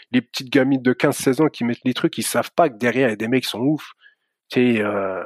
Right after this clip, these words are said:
c'est, c'est, c'est, c'est vraiment un double tranchant. C'est un double tranchant. Moi, j'ai toujours dit, les réseaux, c'est, c'est la chance du pauvre de montrer, euh, en fait, t'as, t'as, t'as ton auditoire, c'est toi qui gères ton truc, tu mets ce que tu veux.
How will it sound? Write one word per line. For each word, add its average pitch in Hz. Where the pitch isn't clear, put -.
c'est, 98
c'est, -
c'est, 117
c'est -
vraiment 143
un 127
double 117
tranchant. -
C'est -
un 107
double 104
tranchant. -
Moi, 135
j'ai 123
toujours 147
dit, 160
les 151
réseaux, 131
c'est, 117
c'est -
la 120
chance 131
du 127
pauvre 117
de 104
montrer, 127
euh, 110
en 113
fait, 123
t'as, 113
t'as, 107
t'as 120
ton 123
auditoire, 120
c'est -
toi 117
qui -
gères 113
ton 120
truc, 147
tu 110
mets 107
ce -
que 127
tu -
veux. 131